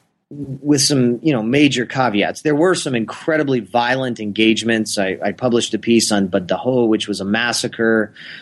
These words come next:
of Muslims in an extinct volcano, and some very sharp conflicts. But I think when they look back, they say, "Look, the American military, you know, where we may have had troubles, at the very least sort of respected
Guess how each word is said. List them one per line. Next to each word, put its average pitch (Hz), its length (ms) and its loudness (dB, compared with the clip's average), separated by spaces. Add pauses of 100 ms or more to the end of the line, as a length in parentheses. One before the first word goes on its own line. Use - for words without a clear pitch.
(160)
of 101 340 0
Muslims 107 640 2
in 107 160 0
an 92 120 2
extinct 101 420 0
volcano, 110 680 2
and 101 120 0
some 120 140 -2
very 185 180 4
sharp 143 460 -2
conflicts. 101 720 -4 (1300)
But 185 100 0
I 208 80 2
think 262 180 -2
when 277 80 -2
they 254 100 2
look 208 140 0
back, 208 240 0
they 185 80 0
say, 180 180 0
"Look, 175 280 0 (600)
the 170 140 -6
American 247 380 2
military, 131 920 0 (480)
you 143 120 2
know, 110 340 2
where 131 220 0
we 139 160 0
may 156 160 2
have 185 200 2
had 180 220 -2
troubles, 120 540 0
at 139 100 -4
the 147 80 0
very 202 320 0
least 151 640 0
sort 196 280 0
of 175 160 0
respected 160 1080 0